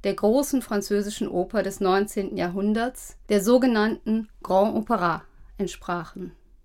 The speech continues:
Das dritte dieser Werke ist die Oper Don Carlos, die im März achtzehnhundertsiebenundsechzig zur Uraufführung kam.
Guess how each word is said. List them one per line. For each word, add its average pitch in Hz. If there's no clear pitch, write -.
Das 226
dritte 269
dieser 202
Werke 190
ist -
die 240
Oper 220
Don 202
Carlos, 208
die 214
im 220
März 208
achtzehnhundertsiebenundsechzig 226
zur 240
Uraufführung 180
kam. 160